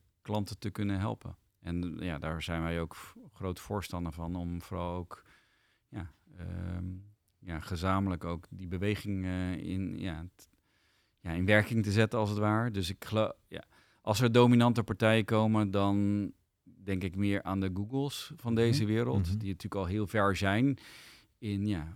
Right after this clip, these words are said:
Speaker 1: als je reisadvies wil hebben, ja, dan is toch Google Maps jouw vriendje, zeg maar. En ja,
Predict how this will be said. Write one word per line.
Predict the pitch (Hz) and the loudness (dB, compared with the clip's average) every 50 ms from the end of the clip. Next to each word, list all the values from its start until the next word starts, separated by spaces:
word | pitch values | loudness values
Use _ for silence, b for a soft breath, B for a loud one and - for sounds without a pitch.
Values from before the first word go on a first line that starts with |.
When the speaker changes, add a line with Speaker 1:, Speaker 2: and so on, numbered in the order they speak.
| - - - | -14 -14 -14
Speaker 1:
als | 82 87 - | -14 -12 -10
je | - 92 87 87 85 85 82 85 | -8 -6 -4 -4 -4 -4 -4 -2
reisadvies | 87 95 98 92 98 90 - - 104 92 82 | 0 0 0 0 -2 -4 -6 -4 -6 -4 -2
wil | 92 87 | -2 -2
hebben, | 82 87 90 90 85 87 | 0 0 0 0 0 -2
ja, | 87 90 85 | -4 -4 -4
dan | 82 82 82 82 90 | -4 -6 -6 -6 -8
is | 87 85 - | -10 -10 -10
toch | - 98 87 - - - - - | -10 -12 -12 -12 -16 -20 -20 -20
Google | - 92 95 90 90 87 | -20 -20 -18 -12 -8 -6
Maps | 87 90 90 87 - - - - - | -4 -4 -4 -6 -6 -10 -10 -10 -14
jouw | - - 90 85 87 90 90 85 | -12 -10 -8 -6 -6 -6 -6 -6
vriendje, | 82 87 104 107 107 104 120 107 | -6 -4 -2 -2 -2 -2 -4 -4
zeg | 101 107 101 - | -4 -6 -6 -6
maar. | - 98 98 110 - - | -6 -6 -4 -6 -6 -8
En | - 90 90 90 90 | -6 -6 -6 -4 -4
ja, | 90 85 76 | -6 -6 -8